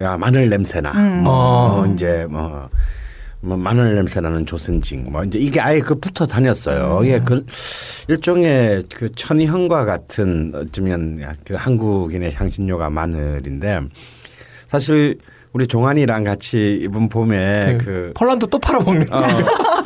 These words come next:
Speaker 1: 바르샤바에서 이제 그 프라하까지 기차를 타고 갔어요. 한 여덟 시간 걸려서.
Speaker 3: 네.
Speaker 1: 근데 앞자리에 체코 여자가,
Speaker 3: 네.
Speaker 1: 젊은 여자가 앉았는데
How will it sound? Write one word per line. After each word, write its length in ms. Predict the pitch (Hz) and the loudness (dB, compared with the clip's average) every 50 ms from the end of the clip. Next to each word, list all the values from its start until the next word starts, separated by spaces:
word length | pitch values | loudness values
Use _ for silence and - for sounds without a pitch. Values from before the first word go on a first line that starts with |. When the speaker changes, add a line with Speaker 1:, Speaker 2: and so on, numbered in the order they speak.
| - 370 359 - - 349 330 | 0 0 0 0 -2 -2 0
Speaker 1:
바르샤바에서 1200 | - 135 147 170 170 - 170 175 170 160 143 131 117 107 98 - 131 131 131 127 120 107 95 92 95 95 - - - - | 0 2 2 2 2 2 2 2 4 4 4 2 2 2 2 2 2 2 4 4 2 2 2 0 -2 -6 -10 -20 -20 -10
이제 280 | - 120 120 113 110 107 | -2 0 2 2 2 0
그 120 | - 117 107 | 0 -4 -6
프라하까지 680 | 113 - - 185 180 170 156 139 131 - 123 113 113 | -4 -4 -2 0 0 2 0 0 0 0 -2 -2 -4
기차를 480 | - - - 104 - - 156 175 202 208 | -6 -6 -6 -4 -2 0 0 0 0 0
타고 240 | 202 - 117 95 90 | -2 -2 -2 -2 0
갔어요. 680 | 80 73 73 73 - 80 73 69 64 65 65 67 69 71 | -2 -2 -4 -6 -6 -6 -4 -4 -6 -6 -8 -8 -8 -6
한 160 | 95 98 95 | -4 -2 -2
여덟 220 | 92 95 92 110 101 | 0 0 0 -2 -2
시간 220 | - 95 85 78 | -2 -2 -4 -2
걸려서. 380 | 76 78 73 76 76 73 - - | -2 -2 -2 -2 -2 -2 0 0
Speaker 3:
네. 420 | 127 123 117 113 113 110 107 110 - - - - _ - - - - - - - | 2 2 2 2 2 0 -2 -4 -8 -12 -20 -20 _ -20 -20 -20 -20 -20 -20 -10
Speaker 1:
근데 120 | - - | -6 -4
앞자리에 680 | 110 110 117 120 117 - 160 170 175 156 123 107 113 120 | -2 -2 -2 -2 0 0 2 4 4 4 4 4 4 2
체코 880 | 117 117 - 208 226 - - - - 190 180 170 160 156 139 123 110 101 | 2 0 -2 -2 -2 -4 -6 -4 0 2 4 4 4 4 4 4 4 4
여자가, 920 | 95 98 95 - 98 90 - 127 120 120 117 113 95 92 87 82 80 80 78 - | 2 2 0 0 0 0 2 2 2 4 4 2 2 2 0 0 -2 -2 -4 -6
Speaker 3:
네. 60 | - | -6
Speaker 1:
젊은 300 | - - 117 120 117 110 104 | -4 0 0 2 2 2 0
여자가 400 | 98 92 98 92 80 85 87 - | -2 -2 -4 -4 -4 -4 -4 -4
앉았는데 680 | 104 117 113 98 85 80 76 76 95 110 104 90 76 | -2 -2 -2 -2 -4 -4 -6 -6 -4 -4 -2 -4 -4